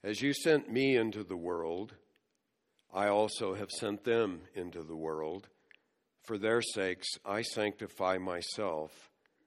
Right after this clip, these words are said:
that they themselves also may be sanctified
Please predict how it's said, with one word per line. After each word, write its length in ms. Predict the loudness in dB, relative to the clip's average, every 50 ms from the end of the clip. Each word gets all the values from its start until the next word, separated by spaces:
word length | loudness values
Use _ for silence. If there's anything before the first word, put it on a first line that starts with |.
| _ _ _ _ _ _ _ -10
that 180 | -8 -8 -6 -4
they 200 | -2 0 0 0
themselves 680 | 0 -2 -4 -4 -4 -4 -2 0 0 0 0 -2 -2
also 680 | -2 0 0 -2 -2 -6 -8 -6 -6 -6 -8 -8 -12 -18 _ _ _ _ _ _ _
may 200 | -10 -8 -8 -8
be 160 | -8 -8 -8 -8
sanctified 920 | -6 -4 -4 -4 -6 -6 -10 -16 -16 -10 -6 -4 -4 -4 -4 -8 -10